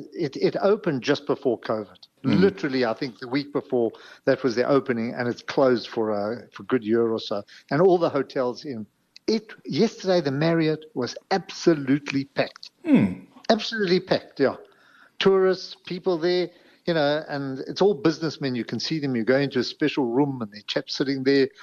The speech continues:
Speaker 1: all on their laptops, et cetera. I was, I was quite taken aback, you know, by, "Okay, this is okay."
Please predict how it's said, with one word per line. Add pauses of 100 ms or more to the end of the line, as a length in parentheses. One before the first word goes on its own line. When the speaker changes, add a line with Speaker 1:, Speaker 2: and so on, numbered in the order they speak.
(140)
Speaker 1:
all
on
their
laptops,
et
cetera. (360)
I
was,
I
was
quite
taken
aback,
you
know,
by, (160)
"Okay,
this
is
okay."